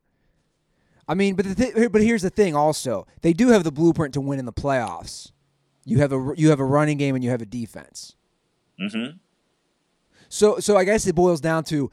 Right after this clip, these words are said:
Speaker 1: how much does Kirk Cousins have to do? Now, obviously, we see quarterbacks usually have to do something come playoff time.
Speaker 2: Right. And, and, and that is why it is a question. If they have a great defense and they have a great running game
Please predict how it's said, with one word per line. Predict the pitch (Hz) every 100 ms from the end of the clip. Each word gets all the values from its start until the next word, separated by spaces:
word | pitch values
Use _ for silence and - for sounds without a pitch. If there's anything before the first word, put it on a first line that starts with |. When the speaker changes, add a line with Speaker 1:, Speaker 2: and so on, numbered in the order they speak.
| _
Speaker 1:
how | - 185
much | 185 180 -
does | 160
Kirk | - 165 143
Cousins | 147 139 135
have | 143 123
to | 123
do? | 123 107 _ _ -
Now, | 160 170 170 151 -
obviously, | 175 175 170 - 143 135
we | - 175
see | 165 - 196 185 151 127 120 _ _ _ _ _ -
quarterbacks | 226 226 185 147 -
usually | 160 139
have | 123 - 156 139 -
to |
do | 123 127
something | 113 - 135 113 107 87 -
come | 127
playoff | 110 113 92 -
time. | - 82 _ _ _ _ - - -
Speaker 2:
Right. | 170 175 - _ _ - -
And, | 151 160 -
and, | 147 147
and | 135 139
that | 156 175
is | 165
why | 143 143 147
it | 135
is | 120
a |
question. | - 170 - 98 90
If | -
they | 135 139
have | 127
a |
great | 123 127
defense | - 151 139 110 104
and | 117 117
they | 113
have | 113 101
a |
great | 107 101
running | 110 131 113
game | 90 82